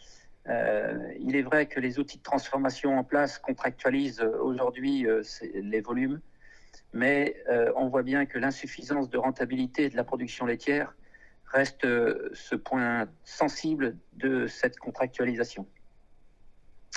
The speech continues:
Pourtant, euh, des avancées législatives viennent d'être votées. Je fais référence à cela, les E G A un et aujourd'hui les E G A deux, euh,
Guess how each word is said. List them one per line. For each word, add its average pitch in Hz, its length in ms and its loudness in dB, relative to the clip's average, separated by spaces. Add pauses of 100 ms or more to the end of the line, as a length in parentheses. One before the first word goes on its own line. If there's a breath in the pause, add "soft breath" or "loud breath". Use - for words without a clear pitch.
(560 loud breath)
Pourtant, 165 560 4
euh, 131 280 6
des 131 200 2
avancées 139 420 4
législatives 135 800 0
viennent 123 280 0
d'être 127 180 -2
votées. 160 600 0 (220 loud breath)
Je - 140 -6
fais 127 160 0
référence 131 480 2
à - 20 2
cela, 120 300 0
les 113 240 0
E 117 60 0
G 113 180 0
A 120 260 4
un 131 220 0
et 123 420 0
aujourd'hui 123 460 0
les 113 180 -2
E 113 60 0
G 110 180 0
A 107 80 2
deux, 160 400 0 (480 loud breath)
euh, 104 760 4